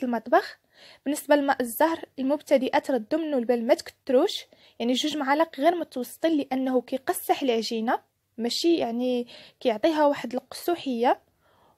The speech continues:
ويعني ردوا معاه البال، ما تكتروش نهائيا منه في الكريسات، ويكون بحرارة المطبخ أو لا تدفيوه شي شوية.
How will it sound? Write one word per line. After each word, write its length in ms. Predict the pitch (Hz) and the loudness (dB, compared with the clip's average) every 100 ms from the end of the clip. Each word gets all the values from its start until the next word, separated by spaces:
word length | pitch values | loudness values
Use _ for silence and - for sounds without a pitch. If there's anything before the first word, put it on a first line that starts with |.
| _ | _
ويعني 840 | - 269 277 269 262 262 254 262 269 | 2 4 4 4 2 2 2 0 2
ردوا 340 | 311 262 330 | 0 0 0
معاه 200 | 311 285 | 0 0
البال، 300 | 269 226 233 | 0 0 0
ما 60 | 247 | -2
تكتروش 580 | - - - 311 381 311 | -6 -14 -2 0 0 -2
نهائيا 540 | 277 285 349 320 359 | -2 2 2 2 -2
منه 280 | 370 349 339 | -2 -2 -2
في 100 | 320 | -4
الكريسات، 560 | 254 262 269 - 415 | 0 2 2 0 0
ويكون 280 | 330 311 370 | 0 0 -4
بحرارة 420 | 349 - 339 320 311 | -2 2 2 2 -4
المطبخ 460 | 311 - 403 - 339 | -8 -6 -6 -2 2
أو 60 | |
لا 120 | 320 | 2
تدفيوه 560 | 285 214 330 - 277 269 | 2 -2 -8 -2 0 0
شي 160 | - 269 | -2 -8
شوية. 520 | - 240 214 214 | -8 -8 -8 -10